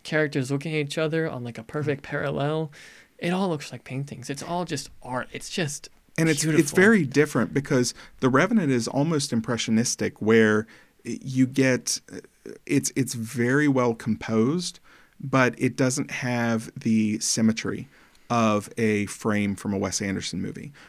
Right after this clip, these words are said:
Speaker 2: Wes Anderson, there's a lot of just right
Speaker 1: Right.
Speaker 2: angles and dead-on shots
Speaker 1: Geometry,
Speaker 2: and
Speaker 1: yeah.
Speaker 2: symmetry and geometry and all
Speaker 1: Yeah.
Speaker 2: these things. Those things are present. They're much more nuanced in a frame of The Revenant, in the cinematography of The Revenant. But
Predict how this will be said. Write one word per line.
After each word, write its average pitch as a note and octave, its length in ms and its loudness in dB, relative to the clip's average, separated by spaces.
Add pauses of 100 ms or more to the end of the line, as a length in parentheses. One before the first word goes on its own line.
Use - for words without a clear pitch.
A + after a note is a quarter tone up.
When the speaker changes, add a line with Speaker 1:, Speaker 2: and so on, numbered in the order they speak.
(120)
Speaker 2:
Wes C3 220 0
Anderson, C#3 500 0
there's A2+ 200 -2
a A2+ 60 0
lot G#2 300 -2
of G2+ 280 -4
just - 360 -2 (100)
right G#2+ 180 4
Speaker 1:
Right. A2 100 4
Speaker 2:
angles G#2 500 0
and G2+ 160 -2
dead-on A2 440 2
shots G#2 500 -4
Speaker 1:
Geometry, A#2+ 580 -4
Speaker 2:
and G#2 180 0
Speaker 1:
yeah. - 40 0
Speaker 2:
symmetry A2+ 500 0
and F#2+ 80 -2
geometry G#2+ 440 2
and G2 100 2
all G2 120 2
Speaker 1:
Yeah. G#2 100 0
Speaker 2:
these G#2 160 0
things. F2+ 300 -6 (340)
Those C3+ 320 2
things C#3 260 -2
are A2 80 2
present. A2+ 680 -2
They're A#2+ 140 -2
much C3 240 -2
more G#2+ 160 0
nuanced G#2 760 0 (180)
in A2+ 140 0
a - 20 -2
frame G#2 380 0
of F#2+ 60 -4
The F2 80 -4
Revenant, G2 440 -2
in A2 80 -2
the G#2 60 -2
cinematography G#2 640 -2
of F2+ 80 -4
The - 60 -4
Revenant. G#2 440 -6 (460)
But A#2+ 460 2